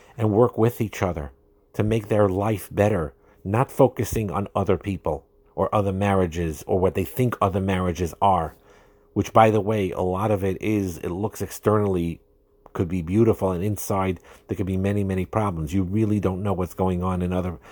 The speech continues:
in another person's pot. But instead of doing that and the comparing and fantasizing and putting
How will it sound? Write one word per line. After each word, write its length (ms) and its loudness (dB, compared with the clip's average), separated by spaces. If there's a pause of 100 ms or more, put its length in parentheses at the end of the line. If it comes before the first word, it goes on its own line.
(140)
in 80 -4
another 320 2
person's 420 -4
pot. 320 -6 (1120)
But 120 4
instead 340 2
of 180 4
doing 300 4
that 280 0
and 120 -4
the 60 -6
comparing 680 4
and 300 -6 (520)
fantasizing 960 0 (400)
and 180 -6
putting 400 4